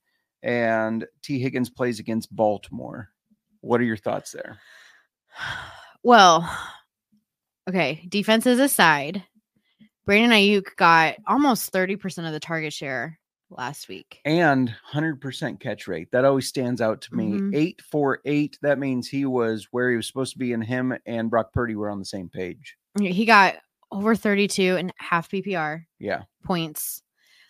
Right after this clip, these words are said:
Speaker 2: Um, T Higgins, zero points last week. That was a rough game <laughs> for the Bengals. Um, but he still got twenty-six percent of the target share.
Speaker 1: Yeah.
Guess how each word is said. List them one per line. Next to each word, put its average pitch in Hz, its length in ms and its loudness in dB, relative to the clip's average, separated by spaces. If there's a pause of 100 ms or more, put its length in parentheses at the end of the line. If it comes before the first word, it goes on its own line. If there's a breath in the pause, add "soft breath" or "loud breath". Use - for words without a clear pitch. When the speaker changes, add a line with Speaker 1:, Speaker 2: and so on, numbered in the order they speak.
(160 soft breath)
Speaker 2:
Um, 185 440 6
T 302 220 4
Higgins, 302 380 4
zero 196 400 2
points 170 340 -8
last 170 260 -4
week. 170 180 -8
That 196 120 4
was 320 120 6
a 233 120 2
rough 175 300 0
game 170 340 -2 (320)
<laughs> 277 340 4
for 233 140 -4
the 190 140 -4
Bengals. 190 500 -6 (480 loud breath)
Um, 208 300 6
but 220 100 -2
he 262 160 2
still 262 240 -2
got 285 180 -2
twenty-six 226 440 -6
percent 196 260 -8
of 165 80 -6
the 160 60 -8
target 175 280 -8
share. - 320 -14 (440)
Speaker 1:
Yeah. 139 320 2